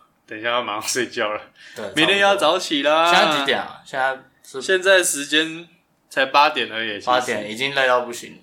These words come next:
Speaker 1: 对，真的很累，因为我现在已经起床大概二十个小时了。
Speaker 2: 嗯。
Speaker 1: 醒着二十个小时。
Speaker 2: 嗯。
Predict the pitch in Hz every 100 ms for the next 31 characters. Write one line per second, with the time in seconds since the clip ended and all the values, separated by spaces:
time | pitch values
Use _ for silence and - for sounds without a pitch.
0 | - 131 117 127 120 104 104 104 139 165
1 | 143 120 135 147 120 139 139 120 107 107
2 | 110 120 127 123 110 104 98 92 - -
3 | 110 101 95 92 90 95 _ _ - 131
4 | 117 110 131 135 113 113 110 110 98 95
5 | - 139 _ _ _ _ _ 117 95